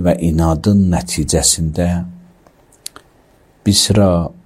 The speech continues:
qrup yarandı İslam tarixində.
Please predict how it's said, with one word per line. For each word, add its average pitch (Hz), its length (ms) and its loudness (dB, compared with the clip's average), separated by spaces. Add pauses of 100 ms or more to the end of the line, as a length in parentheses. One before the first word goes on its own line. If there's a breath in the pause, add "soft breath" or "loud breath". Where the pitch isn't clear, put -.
(560)
qrup 92 400 2
yarandı 90 560 0
İslam 80 540 -2
tarixində. 78 800 -8